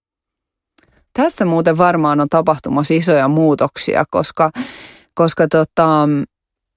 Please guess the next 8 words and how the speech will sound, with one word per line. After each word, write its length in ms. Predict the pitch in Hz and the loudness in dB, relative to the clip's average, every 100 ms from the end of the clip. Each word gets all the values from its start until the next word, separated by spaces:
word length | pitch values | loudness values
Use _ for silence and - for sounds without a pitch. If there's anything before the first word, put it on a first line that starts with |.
| - | 2
organisaatiomallitkin 1500 | 233 277 220 170 180 160 - 185 208 277 220 147 151 - 143 | 2 4 2 2 2 0 2 2 4 4 2 0 -2 -2 0
muuttuu. 460 | 160 160 151 - | 2 2 0 2
Me 120 | 156 175 | 2 4
mennään 320 | 196 196 185 | 4 2 2
paljon 300 | 226 208 190 | 2 2 2
enemmän 480 | 208 208 180 156 156 | 2 2 2 0 0
itseorganisoituvaan 1500 | 190 190 - - 165 165 165 160 160 160 160 - 160 160 156 151 | 0 0 2 2 2 2 2 0 0 2 2 0 0 0 0 0
työhön, 360 | 170 160 170 | 2 2 2